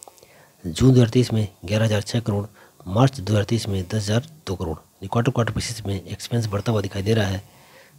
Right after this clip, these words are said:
बात करते हैं प्रीवियस ईयर की, नौ हज़ार एक सौ इक्यानवे करोड़, यानी ईयर ऑन ईयर basis पे भी expense बढ़ता हुआ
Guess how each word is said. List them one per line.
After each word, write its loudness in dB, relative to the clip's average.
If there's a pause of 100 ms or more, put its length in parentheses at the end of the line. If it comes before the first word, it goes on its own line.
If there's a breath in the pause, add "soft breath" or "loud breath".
(120)
बात 2
करते -4
हैं 0
प्रीवियस -2
ईयर -6
की, -8 (200)
नौ 6
हज़ार 0
एक -10
सौ -6
इक्यानवे -2
करोड़, -12 (440 loud breath)
यानी -4
ईयर 8
ऑन 6
ईयर 2
basis 0
पे 0
भी 0
expense -4
बढ़ता -4
हुआ 4